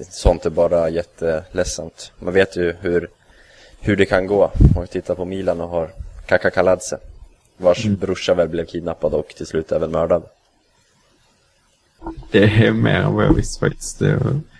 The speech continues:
Speaker 2: det är lite, jag kom lite överupplad där faktiskt.
Speaker 1: Ja, men Malaga,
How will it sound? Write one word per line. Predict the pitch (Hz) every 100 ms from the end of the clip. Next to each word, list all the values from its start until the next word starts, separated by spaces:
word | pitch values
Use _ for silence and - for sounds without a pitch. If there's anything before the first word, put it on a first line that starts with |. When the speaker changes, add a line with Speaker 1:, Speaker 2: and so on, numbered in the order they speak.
| _ -
Speaker 2:
det | 104
är | 110
lite, | 117 -
jag | -
kom | - 117
lite | 113 113
överupplad | - 104 92 - - 113
där | - -
faktiskt. | 95 - - - _ _ _ _ _
Speaker 1:
Ja, | - 123 -
men | 120 127
Malaga, | 135 135 117 92